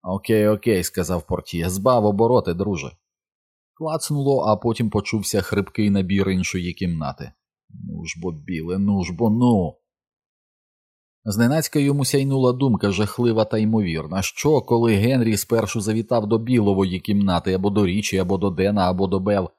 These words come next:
або ж спершу сходив до бібліотеки, бо він точно вже десь був. Якби хтось із них не розм'якшив Генрі зараз на килимі, лежав би Еді, і колодка ножа стирчала б із його живота так само, як шийка від пляшки Пер'є з черева Генрі.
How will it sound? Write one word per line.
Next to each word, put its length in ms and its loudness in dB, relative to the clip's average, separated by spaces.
або 240 0
ж 120 -6
спершу 480 -4
сходив 460 -2
до 80 -4
бібліотеки, 800 -2
бо 160 2
він 200 2
точно 460 0
вже 240 0
десь 280 0
був. 400 -6
Якби 320 -2
хтось 320 0
із 140 0
них 260 0
не 100 0
розм'якшив 600 0
Генрі 380 0
зараз 340 0
на 120 0
килимі, 440 2
лежав 500 2
би 260 -2
Еді, 460 -2
і 180 -4
колодка 500 2
ножа 340 2
стирчала 540 0
б 80 -4
із 120 -2
його 280 2
живота 480 -2
так 200 -8
само, 320 0
як 180 0
шийка 400 -2
від 220 -4
пляшки 420 -6
Пер'є 600 -2
з 120 -6
черева 480 -2
Генрі. 440 -6